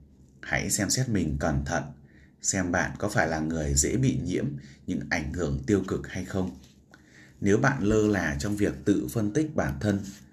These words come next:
bạn sẽ mất quyền đạt được những mục tiêu mà bạn đang khao khát. Hãy nghiên cứu kỹ bản chất phân tích sau. Khi đọc hệ thống câu hỏi, bạn hãy trả lời một cách trung thực nhất. Hãy làm điều đó một cách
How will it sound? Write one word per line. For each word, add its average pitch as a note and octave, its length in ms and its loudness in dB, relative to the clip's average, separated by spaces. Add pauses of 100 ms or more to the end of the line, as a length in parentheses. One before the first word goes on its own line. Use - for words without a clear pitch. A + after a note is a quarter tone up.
(300)
bạn E2+ 240 2
sẽ - 140 -2
mất B2 180 2 (160)
quyền D#2+ 320 2
đạt D2+ 240 -2
được E2 260 -2
những D#2 180 2
mục F#2 160 4 (120)
tiêu G#2 340 4
mà E2 120 -4
bạn D2 260 -4
đang F#2 220 -4
khao F2+ 240 -6
khát. C3+ 240 -2 (760)
Hãy D#2 200 2
nghiên F#2+ 320 2
cứu F2 260 0
kỹ C3 420 2
bản D2+ 160 -2 (100)
chất B2 260 0
phân F2 240 -2
tích A2 180 -2
sau. - 280 0 (1500)
Khi G#2 200 4
đọc E2+ 240 4
hệ - 140 0
thống E2 240 -4
câu G2 200 2
hỏi, E2+ 280 0 (540)
bạn F#2 160 4
hãy A2 180 2
trả A2+ 160 4
lời E2 200 4
một D2 160 -2
cách C#3 220 0
trung G#2+ 240 0
thực - 200 -2
nhất. A#2 220 -2 (720)
Hãy - 160 0
làm A2 200 4
điều D#2+ 160 4
đó D#2 240 0
một A#2 160 -2
cách C3 160 -4